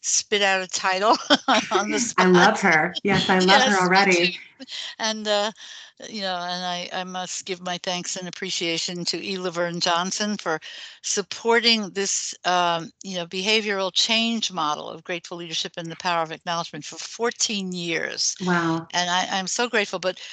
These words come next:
Speaker 1: we made, uh, the book, The Power of Acknowledgement, at I I L to be part of the onboarding process. And, uh, she writes a letter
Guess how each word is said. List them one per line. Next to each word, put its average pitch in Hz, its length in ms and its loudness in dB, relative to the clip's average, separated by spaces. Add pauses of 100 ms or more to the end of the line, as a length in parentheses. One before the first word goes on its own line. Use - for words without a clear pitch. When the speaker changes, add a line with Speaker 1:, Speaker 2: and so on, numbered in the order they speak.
(220)
Speaker 1:
we 254 300 2
made, 220 460 0
uh, 185 400 -2
the 185 120 -14
book, 262 320 -2
The 196 80 -8
Power 196 300 0
of 185 80 -6
Acknowledgement, 185 760 -4
at 156 140 -4
I 165 280 0
I 170 80 -2
L 165 200 0
to - 140 -12
be 165 140 -16
part 196 340 0
of 175 160 -8
the 170 220 -12
onboarding 170 760 -6
process. - 800 -2 (640)
And, 185 500 0
uh, 185 600 0
she 208 360 -4
writes 190 560 -6
a 190 80 -4
letter 190 640 2